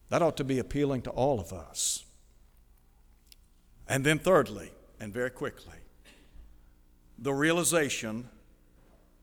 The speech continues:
of a new life. What about the realization of a new life? I want to begin by saying,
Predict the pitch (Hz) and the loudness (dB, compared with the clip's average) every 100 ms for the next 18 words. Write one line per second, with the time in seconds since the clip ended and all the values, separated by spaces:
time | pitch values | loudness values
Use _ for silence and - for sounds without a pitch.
0 | - - - - - 127 120 120 131 120 | -20 -20 -20 -16 -6 -4 -4 -4 -2 -2
1 | 107 76 - - - - - - _ _ | -2 -4 -14 -20 -20 -20 -20 -20 _ _
2 | _ - - _ - - _ _ _ _ | _ -20 -20 _ -20 -20 _ _ _ _
3 | _ _ _ _ - - 226 180 170 139 | _ _ _ _ -8 -2 2 4 2 2
4 | 135 156 170 151 151 147 - 143 143 120 | 2 4 6 4 4 4 4 -2 -4 -4
5 | 110 113 123 117 117 98 82 - - - | -4 -2 -2 -2 0 -2 -4 -16 -20 -20
6 | - - - - - - - _ - - | -20 -20 -20 -20 -20 -20 -20 _ -20 -20
7 | _ _ - - - - - - 160 190 | _ _ -20 -20 -20 -20 -20 -6 0 2
8 | 156 160 170 147 143 - 156 147 131 | 2 2 4 6 4 4 2 -2 -6